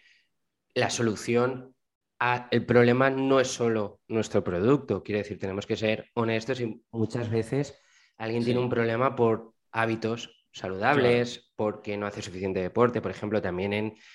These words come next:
Speaker 1: en sector de cosmética para la piel sabemos que el intestino juega un papel fundamental porque la microbiota y demás, pues comentar eso también, que hay
Speaker 2: Claro.
Speaker 1: determinados productos, a lo mejor como los lácteos,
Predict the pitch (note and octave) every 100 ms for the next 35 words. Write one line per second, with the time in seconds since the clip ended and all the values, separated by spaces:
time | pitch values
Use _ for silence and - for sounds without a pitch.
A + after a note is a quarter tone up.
0 | - _ A#2 A2+ A2+ A2 A2 G#2+ - A#2+
1 | - A#2+ A2+ A2+ A2 A2 G#2+ G#2 G#2+ A#2+
2 | C3+ C#3+ - _ - - G#2+ G#2 G2+ A2+
3 | B2 B2+ - G#2+ G2 G#2+ - A2 A2 -
4 | - _ _ _ A2 A2+ A2+ G#2 - A#2
5 | A#2+ A#2+ A#2 A2+ A#2 A#2 A2+ A2 A2+ G#2+
6 | A2+ A2 A2 A2 C3+ C#3 C#3 C#3 A#2+ A#2
7 | A2+ G#2 G2+ F#2+ G2+ G2 A#2+ C3 B2+ A#2+
8 | A2 A2 D3 - - _ - - A#2 G#2
9 | B2 C3+ C#3+ C#3+ A#2 G2 G2 C#3 A#2+ G#2
10 | G2+ G#2+ F2+ G2 E2+ F#2 G#2+ A#2 B2 C3
11 | B2+ C3+ B2+ A#2 G2+ G#2 G2+ A#2+ A#2 A2+
12 | A2 B2 C3+ - C3 D#3 - _